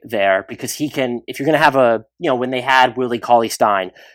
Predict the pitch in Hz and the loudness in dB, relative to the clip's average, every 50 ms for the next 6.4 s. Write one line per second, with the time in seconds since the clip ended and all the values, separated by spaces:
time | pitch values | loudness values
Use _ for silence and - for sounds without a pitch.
0 | _ _ - 117 107 98 95 107 - - - 120 117 110 113 113 - - - 127 | _ _ -4 -2 0 0 0 -2 -4 -2 0 2 2 2 0 -2 -6 -10 -12 -12
1 | 131 - - 127 - 127 123 135 131 120 123 147 135 120 - 135 131 131 127 123 | -10 -10 -12 -10 -8 -4 0 0 0 2 0 -2 -4 -2 -2 -2 0 0 0 0
2 | 120 117 117 113 123 120 117 117 113 113 113 113 131 131 120 123 123 117 - 123 | -2 -2 -2 -2 -2 -2 -2 -2 -4 -6 -6 -6 -6 -4 -2 0 0 0 0 -2
3 | 117 107 117 120 123 123 120 113 107 107 - - 117 117 110 120 113 - 110 117 | -4 -4 -4 -2 -2 -2 -2 -2 -4 -6 -6 -6 -6 -4 -4 -4 -6 -6 -4 -4
4 | 123 - - 123 120 110 101 - - - 127 139 135 123 117 151 - 113 104 117 | -4 -2 0 -2 -2 -2 -4 -8 -8 -4 -4 -2 0 -2 -2 -4 -4 -4 -2 -2
5 | 113 135 - 127 113 104 101 110 120 117 113 107 - _ _ _ _ _ _ _ | 0 0 -2 -4 -6 -6 -6 -6 -6 -6 -6 -6 -10 _ _ _ _ _ _ _
6 | _ _ _ _ - 113 104 98 | _ _ _ _ -2 0 0 0